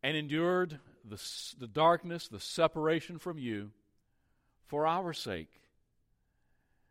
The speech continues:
that three days later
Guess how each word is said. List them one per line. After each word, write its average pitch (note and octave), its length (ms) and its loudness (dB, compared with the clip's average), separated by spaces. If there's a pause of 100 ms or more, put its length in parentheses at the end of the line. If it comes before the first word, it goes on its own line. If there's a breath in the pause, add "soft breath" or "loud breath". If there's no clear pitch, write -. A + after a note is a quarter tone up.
(460)
that A#2 380 0 (1000)
three E3 220 0
days E3 320 2
later G2 420 -4